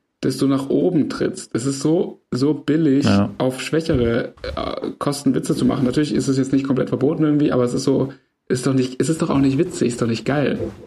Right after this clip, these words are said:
Speaker 1: So, es ist doch
Speaker 2: Ja.
Speaker 1: viel geiler, nach oben zu treten und da geile Dinger zu machen. Und das ist, du könntest doch locker witzig sein und auch krasse, wirklich krasse, krassen Witz erzeugen, ohne irgendwie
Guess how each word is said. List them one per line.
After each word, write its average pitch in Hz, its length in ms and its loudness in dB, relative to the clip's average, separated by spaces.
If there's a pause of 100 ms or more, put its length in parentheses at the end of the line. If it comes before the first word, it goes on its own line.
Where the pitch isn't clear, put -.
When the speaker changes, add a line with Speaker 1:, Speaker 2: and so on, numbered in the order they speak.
(680)
Speaker 1:
So, 120 180 2
es 117 100 -2
ist - 100 -4
doch 135 120 0
Speaker 2:
Ja. 120 100 2
Speaker 1:
viel 170 260 4
geiler, 156 360 0
nach 131 180 0
oben 165 380 2
zu - 160 -4
treten 123 500 0
und 123 220 -2
da 165 340 0
geile 139 760 0
Dinger 139 280 2
zu 131 120 0
machen. 123 260 2
Und 127 120 0
das 127 100 2
ist, - 340 -2
du 135 80 2
könntest 147 400 0
doch 139 100 2
locker 160 540 0 (380)
witzig 156 420 0
sein 127 280 2
und 139 100 0
auch 131 200 -2
krasse, 139 600 0 (840)
wirklich 147 460 0 (120)
krasse, 135 1200 0
krassen 135 340 0
Witz 139 140 -4
erzeugen, 131 380 0
ohne 147 520 0
irgendwie 135 760 2